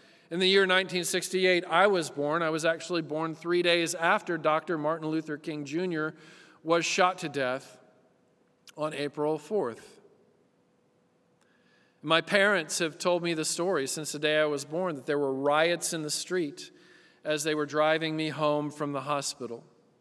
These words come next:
because of that event. Since then, there's been more war, there's been more division, there's been more outrage. And so the go-, story goes, it continues to be our legacy. We are violent people. We hate peace.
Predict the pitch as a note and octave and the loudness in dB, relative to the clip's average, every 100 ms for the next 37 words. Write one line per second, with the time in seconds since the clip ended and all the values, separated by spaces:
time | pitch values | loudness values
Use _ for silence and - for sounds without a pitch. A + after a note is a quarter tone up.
0 | _ _ _ _ _ _ _ _ D3 D3 | _ _ _ _ _ _ _ _ -10 -6
1 | D3+ C#3+ C#3 C3+ C3+ A#2 - - _ _ | -4 -4 -2 0 -2 -4 -14 -20 _ _
2 | - C3 D3 C3 G#2+ - - D3+ D#3 D3 | -10 -4 -2 -4 -8 -12 -4 -2 -2 -2
3 | D#3+ D#3+ D#3 C#3+ E3 D#3+ F3 F#3+ D3 B2 | -2 -2 -4 -4 -6 -4 0 0 0 -2
4 | G#2+ C3 D3+ D#3+ F3 F#3+ E3 C#3 A#2+ B2 | -2 -4 -4 -4 0 0 -2 -4 -6 -8
5 | B2 D#3+ E3 F3 F3+ F3+ - B2+ B2+ B2+ | -8 -6 -4 -2 2 2 2 0 -2 -4
6 | - - - - - _ D3+ D3 F3 E3 | -8 -18 -20 -20 -20 _ -6 0 2 2
7 | D3+ E3 E3+ - D#3+ D#3 D3+ D#3+ C#3 C3 | 2 -2 -2 -2 0 2 2 2 2 -2
8 | C#3+ C3+ D#3 D3+ C#3 C#3+ C#3 C#3 C#3+ C#3+ | -6 -6 -6 -6 -6 -2 0 2 2 0
9 | C#3 B2+ A2+ C3+ D3 C3+ C#3 C#3 C#3 A#2 | -4 -4 -4 -2 0 0 0 0 -2 -6
10 | C#3+ C3 B2+ A2 - - - - - _ | -6 -6 -8 -10 -14 -20 -20 -20 -20 _
11 | _ _ _ _ _ _ _ - - _ | _ _ _ _ _ _ _ -20 -20 _
12 | _ _ _ _ - C#3+ D3 C#3+ C#3+ C3+ | _ _ _ _ -6 -4 -2 -2 -4 -8
13 | A2+ - | -6 -10